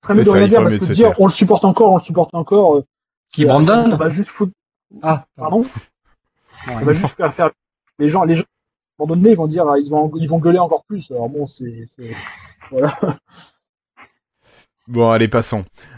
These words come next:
Speaker 2: Euh, moi,
Speaker 1: Voilà.
Speaker 2: je vous propose de continuer et de parler d'une mise à jour non attendue. C'est Windows X P qui se voit attribuer un correctif d'I E.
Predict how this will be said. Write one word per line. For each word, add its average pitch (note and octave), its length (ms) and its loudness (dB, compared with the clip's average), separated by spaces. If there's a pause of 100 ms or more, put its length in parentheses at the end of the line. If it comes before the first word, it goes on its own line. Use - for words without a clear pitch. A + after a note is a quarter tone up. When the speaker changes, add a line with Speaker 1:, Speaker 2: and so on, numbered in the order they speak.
(100)
Speaker 2:
Euh, C3 120 -4
moi, C3+ 160 -2
Speaker 1:
Voilà. D3+ 100 -2
Speaker 2:
je E3+ 60 -2
vous F3 60 -2
propose D#3 300 -6
de D3 60 -4
continuer D3+ 440 -6
et E3 40 -4
de C#3 100 0
parler E3 500 0
d'une C#3 520 -2
mise C#3 440 0
à C3 120 2
jour A#2 440 -2
non D#3+ 380 -2
attendue. C3+ 480 -2
C'est - 160 -8
Windows C3+ 400 -2
X A2 320 -10
P C#3+ 160 -8
qui - 160 -14
se - 180 -10
voit G2 680 -6 (300)
attribuer C3 680 -4
un G2+ 140 -2
correctif D3+ 580 -10
d'I C3 320 -8
E. B2+ 220 0